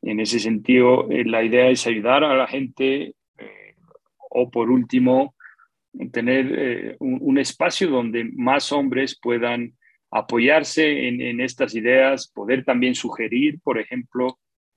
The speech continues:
pero sobre todo eso, poder conseguir un apoyo, eh, que a mí en algún momento de mi vida me hubiera gustado mucho tenerlo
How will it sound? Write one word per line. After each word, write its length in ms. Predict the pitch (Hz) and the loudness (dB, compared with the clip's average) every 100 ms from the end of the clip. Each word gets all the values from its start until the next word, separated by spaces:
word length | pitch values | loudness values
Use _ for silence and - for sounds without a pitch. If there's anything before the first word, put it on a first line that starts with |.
| _ - | _ -2
pero 200 | 127 135 | 0 2
sobre 300 | 143 147 151 | 4 2 4
todo 360 | 185 190 175 | 2 4 6
eso, 280 | 170 - 123 | 4 2 -6
poder 420 | 120 127 165 - | -6 -4 -4 -6
conseguir 440 | - 139 131 143 156 | -6 -4 0 2 2
un 140 | 156 | 2
apoyo, 720 | 135 - 151 143 143 160 - _ _ _ _ _ - | 0 0 0 2 2 -2 -8 _ _ _ _ _ -20
eh, 600 | - 60 120 120 139 - - | -12 -8 -8 -8 -10 -12 -6
que 140 | 254 | -2
a 80 | 175 | 0
mí 240 | 165 196 | 0 2
en 120 | 185 | 2
algún 280 | 143 139 165 | 2 4 2
momento 380 | 160 151 156 156 | 2 0 0 -2
de 120 | 135 | 0
mi 120 | 131 | 0
vida 240 | 127 147 156 | 0 0 -2
me 160 | 151 | -4
hubiera 220 | 123 135 131 | -6 -4 -6
gustado 480 | 120 - 131 127 | -8 -6 -4 -4
mucho 340 | 123 127 131 127 | -4 -4 -6 -4
tenerlo 640 | 113 120 127 120 127 - | -4 0 0 2 0 -2